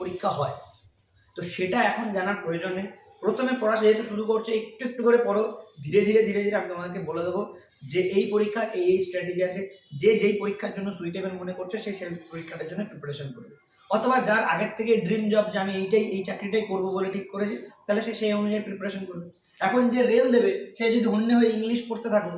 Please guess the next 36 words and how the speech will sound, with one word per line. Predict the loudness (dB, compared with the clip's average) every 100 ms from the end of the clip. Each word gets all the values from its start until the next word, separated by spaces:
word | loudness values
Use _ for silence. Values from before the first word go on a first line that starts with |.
| -12 -8
তাহলে | -6 -4
তো | -2
তার | 0 2
লাভ | 0 -2
নেই। | -6 -12 -20 _ _ _ _ _
সে | 4 8 8
ওই | 8 8
ইংলিশের | 6 4 2
জায়গাটা | 2 0 2 0
এক্সট্রা | -2 -4 -2
যে | -2 -2
সায়েন্স | -4 -4 -6
পোর্শনটা | -8 -6 -4 -4
আছে, | -4 -4
সেটাতে | -2 0 2
জোর | 2 2
দিতে | -2 -2
হবে। | -4 -8 -18 _ _ _ _ _ _ -20 -4
যে | 4 6
ডাব্লিউবিসিএস | 6 4 2 0 2 2 2
দেবে, | 2 0 -4 -8 -2
তার | 2 2 0
এখানে | -2 -2 -4 -10 -4
ষোলোশো | 2 2 4 2
নাম্বারের | 2 2 0 0
পরীক্ষা | -2 -2 -4 -6
হবে, | -8 -12 -18 -20 _ _ _ _ -20 -20 -20 -10 2
ষোলোশো | 4 6 4
নাম্বার, | 4 4 0 -2 -12 _ _ -6
বুঝতে | -2 2
পারছো? | 2 0 -6 0
মেন। | 4 4 2 -6 -14 -4 0
আর | 0 0
প্রিলি | -2 4 6
হবে | 6 4 0
দুশো | 0